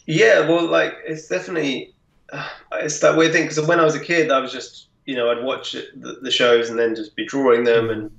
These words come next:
Speaker 1: making up my little battle scenes and stuff.
Speaker 2: <laughs>
Speaker 1: So, yeah, it's just, as an adult, you know, you can still get back to that feeling.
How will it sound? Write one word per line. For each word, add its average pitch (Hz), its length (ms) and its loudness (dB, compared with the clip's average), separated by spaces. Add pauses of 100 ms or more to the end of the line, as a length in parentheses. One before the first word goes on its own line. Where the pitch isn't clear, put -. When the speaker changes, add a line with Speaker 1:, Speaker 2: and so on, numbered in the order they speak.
(100)
Speaker 1:
making 117 240 -4
up 113 160 -6
my 113 60 -6
little 113 240 -6
battle 117 220 -2
scenes 117 280 -6
and 117 80 -6
stuff. 127 260 0 (320)
Speaker 2:
<laughs> 110 360 -12
Speaker 1:
So, 135 600 4
yeah, 160 180 2
it's - 200 -6
just, - 280 -12 (960)
as 120 160 -6
an 107 80 -10
adult, 113 380 -2
you 117 60 -6
know, 113 160 -2
you 127 200 -8
can 151 100 -8
still 156 480 2
get - 220 2
back 131 260 2
to - 100 -16
that 120 200 -2
feeling. 107 480 -6